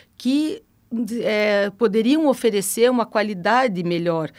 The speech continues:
né, um espaço melhor, se ti-, a gente voltasse pra esses elementos naturais, né, como a questão da música, a gente prestar atenção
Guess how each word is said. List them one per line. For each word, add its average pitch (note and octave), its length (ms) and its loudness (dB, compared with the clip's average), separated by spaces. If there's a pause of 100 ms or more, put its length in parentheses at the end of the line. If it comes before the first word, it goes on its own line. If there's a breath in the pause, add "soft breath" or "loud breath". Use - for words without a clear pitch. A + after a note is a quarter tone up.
(200 soft breath)
né, F#3 180 0
um G3 220 -2
espaço A3 580 0
melhor, F#3+ 480 0
se - 360 -2
ti-, D4 240 -6
a G#3+ 160 0
gente B3 200 -2
voltasse B3 760 -2
pra G3 160 -8
esses F#3 260 -6
elementos F#3+ 540 -2
naturais, E3 600 -6 (400 loud breath)
né, F#3+ 300 -2
como A#3 240 0
a A3 140 0
questão G3+ 360 -4
da G3 140 0
música, G3+ 460 -2
a - 20 -2
gente G3 180 -6
prestar G3+ 500 -4
atenção A#3+ 680 0